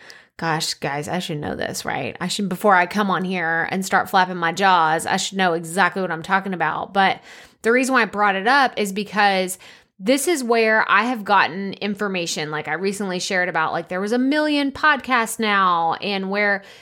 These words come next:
people were having conversations about Spotify and its plans to, like, uh, purchase all these other companies and how all that, like, the back end part of podcasting,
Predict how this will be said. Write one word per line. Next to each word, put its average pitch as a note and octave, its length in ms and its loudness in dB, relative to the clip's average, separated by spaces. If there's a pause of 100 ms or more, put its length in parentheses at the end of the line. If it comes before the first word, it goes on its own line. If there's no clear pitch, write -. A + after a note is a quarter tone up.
(140)
people B3+ 340 0
were A3+ 140 4
having A3+ 320 2
conversations G#3+ 960 0
about F3 420 2
Spotify G3 1040 2
and F3+ 100 -4
its E3 160 -6
plans G#3+ 600 -2
to, A3+ 160 -2
like, F3+ 440 0 (540)
uh, F#3+ 300 2 (140)
purchase A#3+ 400 -2
all A3 120 2
these A3 200 2
other G3 180 0
companies A3+ 960 -2
and F#3+ 100 -4
how G#3 160 0
all A3 280 4
that, G#3+ 260 2
like, G#3 300 -4
the G#3+ 180 0
back G3+ 420 0
end C4 220 -2
part G#3+ 220 2
of G#3 160 -6
podcasting, B3+ 960 -4